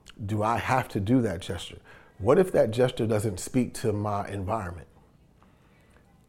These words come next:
Then what else can I bring into it? What can I substitute? So we, we talk a lot about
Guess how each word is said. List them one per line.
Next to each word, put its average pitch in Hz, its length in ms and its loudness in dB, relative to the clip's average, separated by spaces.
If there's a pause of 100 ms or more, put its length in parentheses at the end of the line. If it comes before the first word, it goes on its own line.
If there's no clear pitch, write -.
(1000)
Then 120 200 4
what 117 120 6
else 127 160 6
can 120 160 0
I 104 80 0
bring 95 300 -4
into 92 300 -8
it? - 120 -14
What 107 240 -4
can 120 120 -2
I 107 120 -2
substitute? - 640 -6
So 113 220 -2
we, 107 460 -4
we 113 220 -4
talk 117 280 -2
a 117 60 -4
lot 107 240 -4
about 98 440 -6